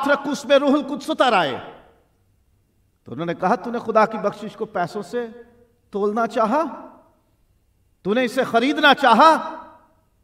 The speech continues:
तू अपने पैसे समेत गारत हो।" फिर माफिया मांगने लगा, "ऐसा ना कहो, ऐसा ना कहो, क्योंकि मुझे पता है कि जो तुम कहते हो वो हो जाता है, क्योंकि तुम में खुदा का रूह है।"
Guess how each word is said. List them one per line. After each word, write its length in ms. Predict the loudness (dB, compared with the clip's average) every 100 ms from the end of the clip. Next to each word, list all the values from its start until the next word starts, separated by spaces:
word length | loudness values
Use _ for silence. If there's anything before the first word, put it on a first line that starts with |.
| _
तू 120 | 2
अपने 380 | 2 2 -4 -4
पैसे 440 | 0 0 0 -2
समेत 440 | -4 -6 -4 -4 -4
गारत 440 | 6 8 10 10
हो।" 460 | 8 8 8 2 -6 -14 -20 -20 _ _ _ _ _ _ _ _ _ _ _ _ _ _ _ _ _ _ _ _ _ -14
फिर 100 | -8
माफिया 340 | -6 -6 -6
मांगने 320 | -6 -6 -8
लगा, 240 | -10 -10 -6
"ऐसा 360 | -6 -6 -10 -10
ना 60 |
कहो, 280 | -12 -10 -6
ऐसा 260 | -6 -6 -10
ना 100 | -10
कहो, 220 | -12 -14
क्योंकि 240 | -14 -12
मुझे 180 | -10 -10
पता 320 | -4 0 2
है 120 | 0
कि 100 | -2
जो 160 | -6 -8
तुम 160 | -8 -10
कहते 320 | -10 -8 -10
हो 80 | -10
वो 120 | -8
हो 120 | -6
जाता 460 | -4 -6 -8 -14 -14
है, 80 | -18 -20 _ _ _ _
क्योंकि 180 | -16
तुम 180 | -12 -10
में 180 | -10 -12
खुदा 240 | -6 -6
का 120 | -4 -6
रूह 240 | -6 -8 -10
है।" 320 | -20 -20 _